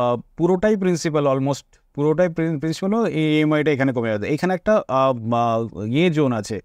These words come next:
এই, এই জায়গাটাতে কিন্তু দুটো সমান সমান। আমি এই গ্রাফিক্সটাতে দেখাচ্ছি, এই জায়গাটা আপনি কোথাও এসে এই ফোর নাইন জিরো জিরো থ্রি, এটা ডেটে আমি কনভার্ট করছি,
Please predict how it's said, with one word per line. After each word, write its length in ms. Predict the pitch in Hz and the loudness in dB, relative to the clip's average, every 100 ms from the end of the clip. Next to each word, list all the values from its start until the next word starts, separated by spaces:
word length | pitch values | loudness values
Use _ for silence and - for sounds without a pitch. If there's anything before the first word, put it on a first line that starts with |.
| _ _ _ | _ _ _
এই, 260 | - 156 143 - | -2 -2 -2 -2
এই 180 | 151 | -2
জায়গাটাতে 580 | 156 185 185 196 196 214 | 2 2 2 0 -2 -2
কিন্তু 400 | 190 196 185 254 | -2 -2 0 0
দুটো 280 | 175 139 185 | 0 -2 -2
সমান 220 | - 143 | -2 -2
সমান। 160 | 139 131 | 0 0
আমি 180 | 135 151 | 2 2
এই 120 | 151 | 2
গ্রাফিক্সটাতে 640 | 139 143 151 - 135 127 | 0 -2 -2 -4 -4 -2
দেখাচ্ছি, 440 | 110 110 123 - - | -2 -2 -4 -6 -2
এই 160 | 147 | 0
জায়গাটা 300 | 151 143 127 | 2 0 0
আপনি 240 | 95 123 156 | -2 -4 -4
কোথাও 380 | - 151 175 175 | -4 -2 0 0
এসে 280 | 151 220 233 _ _ _ - | -2 -2 -4 _ _ _ -4
এই 260 | 147 143 - - | -2 -2 -6 -6
ফোর 260 | 175 175 | 0 2
নাইন 300 | 175 180 180 | 4 2 0
জিরো 300 | 156 165 180 | 0 0 0
জিরো 180 | 160 165 | 0 0
থ্রি, 200 | 147 156 | 0 0
এটা 140 | 151 | 0
ডেটে 280 | 151 143 147 | 0 0 0
আমি 100 | 160 | 0
কনভার্ট 300 | 143 139 139 | 0 0 -2
করছি, 320 | 123 101 185 | -4 -6 -6